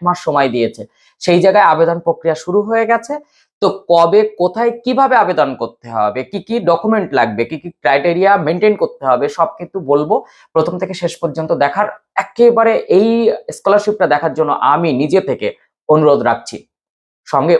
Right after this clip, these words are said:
অভিভাবকদের বলছি, obviously আপনারা এটা দেখুন, কারণ এই স্কলারশিপটা কিন্তু নাইন, টেন, ইলেভেন, টুয়েলভ হলেও এটি কিন্তু ক্লাস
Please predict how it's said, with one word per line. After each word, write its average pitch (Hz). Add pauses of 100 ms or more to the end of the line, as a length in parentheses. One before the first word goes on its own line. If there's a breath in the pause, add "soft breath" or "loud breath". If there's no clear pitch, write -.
(140)
অভিভাবকদের 139
বলছি, 104 (880)
obviously 196
আপনারা 180 (120)
এটা 156
দেখুন, 139 (500 soft breath)
কারণ 160
এই 170
স্কলারশিপটা 202 (640)
কিন্তু 175 (300)
নাইন, 151
টেন, 185
ইলেভেন, 170
টুয়েলভ 185 (100)
হলেও 175 (680)
এটি 135
কিন্তু 160 (120)
ক্লাস 160